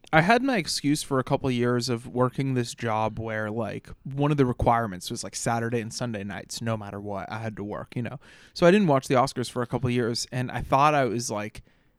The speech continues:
gonna be fine with it, 'cause this job was kind of during the peak of me, like, watching, you know, exploring the world of cinema, if you will. So I was like, "Oh,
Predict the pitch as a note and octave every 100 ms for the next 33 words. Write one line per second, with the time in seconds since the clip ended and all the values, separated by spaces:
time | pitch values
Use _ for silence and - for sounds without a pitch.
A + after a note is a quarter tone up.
0 | - C#3+ C3+ B2+ C3+ C3 B2 B2 C3 B2
1 | B2+ B2+ - B2 B2 E3+ F3 D3+ C3+ -
2 | C3 F3+ - G3 A#3+ D#4+ D#3+ D#3 A#2+ -
3 | D3+ - B2 A#2 G2 A2 - C3 C#3 B2
4 | B2 - A#2+ A2+ A2+ - _ _ _ C#3+
5 | A#2+ - D3 - - C#3+ C#3+ C3+ A#2+ E2+
6 | G#2 A2+ A2+ A2 G#2 G2 - B2 C3 G#2+
7 | A2 - A2+ G#2+ F2 - _ _ - C3+
8 | A#2+ B2 A#2 - -